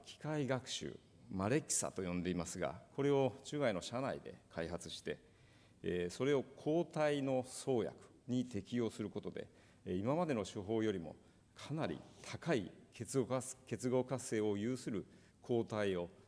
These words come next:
短期間で取得することに成功しています。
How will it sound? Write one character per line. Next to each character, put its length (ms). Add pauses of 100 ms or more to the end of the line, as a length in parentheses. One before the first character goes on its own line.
(180)
短 280
期 120
間 260
で 120 (200)
取 140
得 180
す 80
る 80
こ 80
と 100
に 220
成 180
功 180
し 80
て 80
い 60
ま 100
す。 160